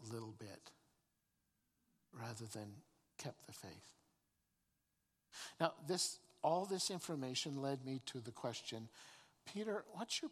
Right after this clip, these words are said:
point? Like, why are you writing about government? Like, why is this so important to you? Like, what's your real focus of this? Is, is it about obedience? Is it about submission? Is it about,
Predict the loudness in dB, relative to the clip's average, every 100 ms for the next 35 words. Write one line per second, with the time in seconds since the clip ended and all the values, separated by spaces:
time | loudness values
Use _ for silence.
0 | -4 -4 -2 -4 -6 -12 -8 0 0 2
1 | 0 2 0 0 0 2 2 2 0 2
2 | 0 2 0 2 -2 -4 -8 -12 -10 0
3 | 4 4 2 0 4 6 6 4 2 4
4 | 4 2 0 -2 -2 2 0 0 -2 0
5 | 0 -2 -8 -20 -16 -12 0 4 4 4
6 | 6 6 6 2 2 0 2 2 0 -4
7 | 0 2 2 2 2 2 2 -2 -2 0
8 | 2 0 0 -6 0 4 4 2 -2 -6
9 | -10 -10 -10 -6 -2 -2 0 -2 -2 -4
10 | -6 -4 -2 -2 -4 0 4 4 0 -8
11 | -8 -2 0 0 -2 -4 -4